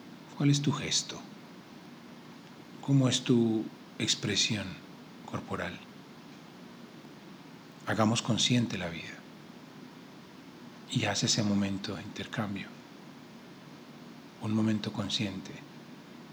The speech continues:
para que entregues toda la disposición y con certeza tendrás más disposición de retorno y podrás enriquecer tu relación con tu hijo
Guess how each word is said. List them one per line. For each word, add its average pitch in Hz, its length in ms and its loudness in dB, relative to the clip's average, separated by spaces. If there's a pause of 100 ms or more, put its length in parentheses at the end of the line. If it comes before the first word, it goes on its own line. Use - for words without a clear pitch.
(880)
para - 180 -2
que - 100 -2
entregues 95 500 0
toda 135 200 8
la 117 100 6
disposición - 640 0 (1300)
y - 60 -8
con 98 160 0
certeza - 640 2 (1800)
tendrás 95 600 2 (360)
más 95 280 4
disposición 95 680 2 (380)
de 101 120 2
retorno 82 540 -4 (1500)
y 110 100 -4
podrás 113 760 6
enriquecer 117 680 6
tu 113 160 0
relación 104 400 2
con 104 160 -2
tu 98 140 -4
hijo 95 360 -4